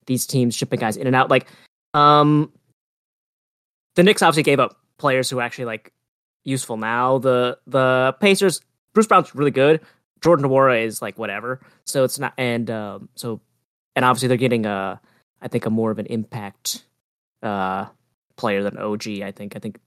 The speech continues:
Siakam is a number two guy. Um, and so, like,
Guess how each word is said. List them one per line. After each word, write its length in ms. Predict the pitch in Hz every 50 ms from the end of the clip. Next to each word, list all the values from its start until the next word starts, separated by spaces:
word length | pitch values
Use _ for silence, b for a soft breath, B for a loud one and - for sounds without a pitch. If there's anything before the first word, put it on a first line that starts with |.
| _ _ _ -
Siakam 460 | - - 113 104 101 - 107 98 98
is 100 | 95 98
a 120 | 101 95 - _ _ -
number 180 | 120 110 - 107
two 200 | 98 - 110 98
guy. 320 | 95 95 95 95 98 101 _ _ _ _ _ _ -
Um, 480 | 113 107 101 95 95 98 98 104 107 _ _ _ _ _ _ _ _ _ _ _ _ _ _ -
and 100 | - 117
so, 280 | - - 113 107 104 104
like, 240 | 107 110 107 -